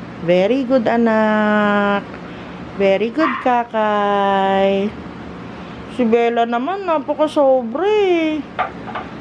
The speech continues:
Hmm, Bella. Love-love mo, ah, si baby, ah. Tapos, <laughs> tinodas na niya. Hmm, tapos.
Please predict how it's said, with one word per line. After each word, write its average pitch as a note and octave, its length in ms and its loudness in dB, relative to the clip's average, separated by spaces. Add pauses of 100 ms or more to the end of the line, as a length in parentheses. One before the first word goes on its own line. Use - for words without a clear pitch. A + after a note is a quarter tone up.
(460)
Hmm, E4+ 500 0
Bella. D4 880 2 (840)
Love-love B3+ 520 0
mo, C4 80 -4
ah, C#4+ 160 -2
si D4+ 160 -6
baby, B3 440 0
ah. B3 600 2 (3500)
Tapos, A3+ 560 2 (420)
<laughs> - 420 -12
tinodas B3+ 560 2
na C4 120 -4
niya. A#3 320 -2
Hmm, F3+ 400 -2 (160)
tapos. G#3+ 720 -2